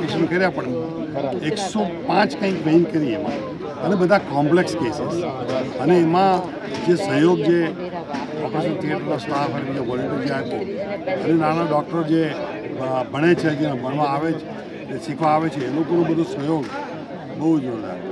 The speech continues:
જે કામ કરી રહ્યા છે આ બધા, હું તો હજી બી કહું છું, જે અધા અને બચ્ચુભાઈ જે ચાલુ કર્યું છે ને, એ એવું કામ કરવું અને એવું આગળ વધારવું જે વિજયભાઈ જે કર્યું છે,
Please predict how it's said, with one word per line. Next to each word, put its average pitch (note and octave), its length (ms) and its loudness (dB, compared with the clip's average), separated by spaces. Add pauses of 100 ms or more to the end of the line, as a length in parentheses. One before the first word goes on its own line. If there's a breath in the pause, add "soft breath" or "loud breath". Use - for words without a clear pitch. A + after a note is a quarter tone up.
(420)
જે E3 140 0 (100)
કામ E3+ 240 2
કરી E3+ 260 2
રહ્યા D#3+ 240 -2
છે D#3+ 80 -4
આ C#3+ 100 -4
બધા, C3+ 320 -4 (640)
હું C#3 240 -8
તો F#3+ 100 0 (240)
હજી E3 240 0
બી F3 100 2
કહું E3 220 -2
છું, D#3 160 -6
જે D3+ 120 -4 (640)
અધા D#3 300 2
અને F3+ 120 -2
બચ્ચુભાઈ D#3+ 500 -6
જે E3 60 -2
ચાલુ D3+ 300 -6
કર્યું E3+ 300 -2
છે D3+ 120 -8
ને, - 120 -8 (580)
એ D#3+ 100 -2 (1120)
એવું E3 260 -2
કામ D#3 260 -2
કરવું E3 460 -2
અને D#3+ 140 -6
એવું D#3+ 180 -4
આગળ D3 380 -8
વધારવું D#3 500 -4
જે D3+ 80 -6 (260)
વિજયભાઈ D#3 440 -4
જે D#3+ 60 -2
કર્યું D#3+ 320 -4
છે, C3 160 -8